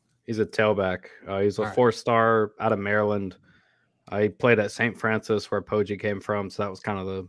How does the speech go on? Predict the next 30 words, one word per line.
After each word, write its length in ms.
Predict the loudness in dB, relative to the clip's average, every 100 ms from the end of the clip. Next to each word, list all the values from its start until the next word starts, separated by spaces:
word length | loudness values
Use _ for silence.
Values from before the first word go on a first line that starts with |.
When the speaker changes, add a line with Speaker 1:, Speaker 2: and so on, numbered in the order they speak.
| _
Speaker 1:
the 80 | -12
connection. 580 | -2 0 0 -8 -10 -10 _ _ -20 -20 -20 _ _ _ _ _ _
Um, 120 | 4
and 380 | 6 8 8 4 4
in, 60 | 4
in 80 | 6
the 80 |
Maryland 340 | 8 8 8 8
game 240 | 6 6
is 80 | 2
a 60 | -2
complete 360 | 0 4 4
flip, 300 | 4 4 4
right? 280 | 4 2 2 0
They 260 | 2 2 0
score 420 | -14 2 8 8
in 100 | 6
five 380 | 4 6 6 6
plays, 440 | 4 6 8 4 2
throw 260 | 4 4
a 40 | 4
fifty-yard 600 | 2 0 2 4 4 2
touchdown 420 | -2 0 -2 -2
pass 360 | 2 2 2 0
off 180 | -2
the 80 | -4
rip, 300 | 0 0 0
and 100 | -2
I'm 160 | 0 0
like, 220 | 0 -4